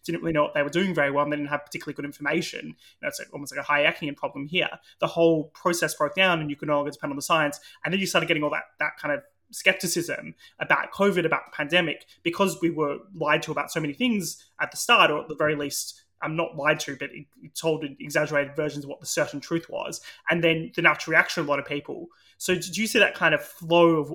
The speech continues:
of what happened in my mind, which is we went from that process of science being kind of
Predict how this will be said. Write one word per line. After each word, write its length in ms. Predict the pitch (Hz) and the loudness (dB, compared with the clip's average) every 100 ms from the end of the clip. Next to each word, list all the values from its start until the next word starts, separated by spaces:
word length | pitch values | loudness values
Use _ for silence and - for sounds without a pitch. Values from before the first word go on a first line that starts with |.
| - | -4
of 140 | 147 | 0
what 160 | 151 - | -2 2
happened 360 | 160 156 139 | 2 2 -6
in 60 | 139 | 2
my 160 | 151 | 6
mind, 240 | 175 139 135 | 6 4 0
which 120 | 139 | -6
is 80 | 147 | -8
we 80 | 156 | -4
went 120 | 156 | -4
from 100 | - | -4
that 140 | 151 - | -6 -2
process 360 | 151 147 147 | -2 -2 -4
of 220 | 139 143 135 _ _ - | -2 -4 -6 _ _ -6
science 380 | 175 156 156 | 0 2 0
being 340 | - 151 139 143 | -2 -2 -2 -6
kind 220 | - | -2
of 60 | 143 | -2